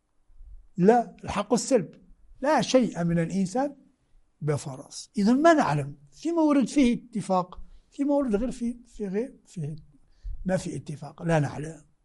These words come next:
بينا هذه بأمثلة متعددة. هذا الشرط الأول، نعم، الحالة الأولى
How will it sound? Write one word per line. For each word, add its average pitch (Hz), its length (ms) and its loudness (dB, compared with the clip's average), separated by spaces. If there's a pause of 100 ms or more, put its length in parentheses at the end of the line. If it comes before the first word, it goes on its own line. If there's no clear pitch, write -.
(100)
بينا 294 360 2
هذه 156 460 0
بأمثلة 165 680 -2 (500)
متعددة. 165 720 -2 (420)
هذا 262 640 10
الشرط 226 360 4
الأول، 175 540 2 (1200)
نعم، 160 520 -2
الحالة 160 460 6
الأولى 160 480 0